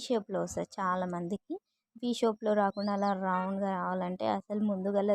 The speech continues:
తీసుకునేటప్పుడు జాకెట్ని కొంచెం కూడా అసలు లాగి పట్టొద్దండి. లాగి పడితే ఏమవుతుందంటే అది సాగిపోతది,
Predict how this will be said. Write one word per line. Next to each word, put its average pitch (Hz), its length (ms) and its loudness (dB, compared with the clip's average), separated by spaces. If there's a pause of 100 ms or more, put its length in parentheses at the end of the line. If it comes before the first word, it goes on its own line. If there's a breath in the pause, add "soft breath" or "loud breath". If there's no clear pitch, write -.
తీసుకునేటప్పుడు 196 760 -2
జాకెట్ని 208 520 2 (120)
కొంచెం 208 480 0 (140)
కూడా 196 240 2
అసలు 196 200 -2 (100)
లాగి 196 240 4 (100)
పట్టొద్దండి. 190 580 0 (720 loud breath)
లాగి 208 380 4
పడితే 208 280 -2 (100)
ఏమవుతుందంటే 196 760 -2 (260)
అది 214 160 -6
సాగిపోతది, 208 760 0